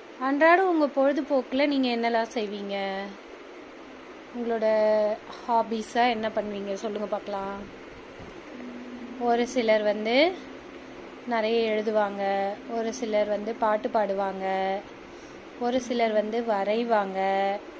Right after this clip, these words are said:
ஒரு சிலர் வந்து, ஆ, ஏதாச்சும் கைவினை பொருள்கள், அதாவது art and craft ஒர்க்கு செய்வாங்க,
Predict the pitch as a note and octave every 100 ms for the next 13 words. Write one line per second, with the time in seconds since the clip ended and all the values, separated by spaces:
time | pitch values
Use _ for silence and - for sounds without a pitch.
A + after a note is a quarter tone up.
0 | - - - - - - - B3+ B3+ C4
1 | C4+ B3 A3+ A3 A3 B3+ F4 A4 - -
2 | - - - - - - D4+ C4+ B3 A#3+
3 | A3+ A3 G#3+ G#3+ G#3+ - C4+ B3 A#3+ A#3
4 | - C#4+ F4 G#4 - - - - C#4 C#4
5 | C#4 C4+ B3 A#3 A3+ G#3+ G#3 G#3 G#3+ A3
6 | A#3 C4 C#4 B3 A#3 A3+ B3 B3 A#3 A3
7 | G#3+ A3+ G3+ - A3+ - G#3 F#3+ F#3+ F#3+
8 | F#3+ F#3+ F#3+